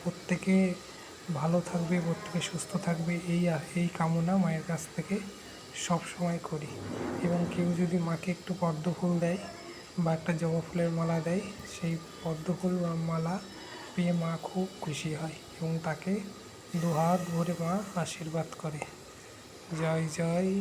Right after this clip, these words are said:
শ্যামা মায়ের জয়, জয়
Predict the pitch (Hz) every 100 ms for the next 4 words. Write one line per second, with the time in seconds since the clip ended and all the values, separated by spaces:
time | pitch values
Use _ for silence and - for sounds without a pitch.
0 | 190 - 165 156 156 151 151 156 151 -
1 | - - - - 107 214 214 - - -
2 | - - - - - 175 165 160 160